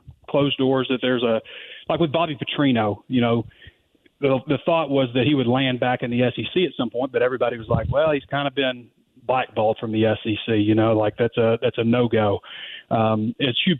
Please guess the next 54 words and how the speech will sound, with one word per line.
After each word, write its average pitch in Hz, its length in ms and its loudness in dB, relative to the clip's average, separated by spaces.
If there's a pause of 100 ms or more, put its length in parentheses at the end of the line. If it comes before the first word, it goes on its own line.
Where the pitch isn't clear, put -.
(120)
is 156 240 2
Hugh 160 100 2 (100)
Freeze 143 320 2
in 117 80 2
that 117 240 0
same 123 220 0
category? 110 680 -2
Is 101 100 -2
he 123 160 2
blackballed 113 760 0
from 117 120 -14
the 110 160 0
S 113 160 2
E 110 100 -10 (100)
C? 110 240 0 (360)
Obviously, 143 520 2
the 113 80 2
guy 123 260 2
can, 110 120 -4 (480)
you 127 140 0
know, 107 260 2
you 131 300 4
can - 120 -8
say 135 40 0
what 120 180 0
you 120 80 2
want 127 160 2
about 120 180 2
him 113 80 0
as 107 120 0
a - 20 -2 (140)
person. 127 320 0
Same 123 160 0
with 107 100 0
Bobby 117 220 0
Petrino. 117 380 0
The 117 80 0
guy 117 180 2
knows 113 200 0
how 113 120 2
to 110 60 -2
coach 113 300 -2
football. 117 440 0 (440)
I 143 120 -2
think 185 260 0
Fr-, 175 120 0
Hugh 156 260 -2
Freeze 147 280 2
is 123 140 2
definitely, 139 600 0 (420)
uh, 123 220 0
a 117 60 -2
guy 135 220 0
that 123 120 -4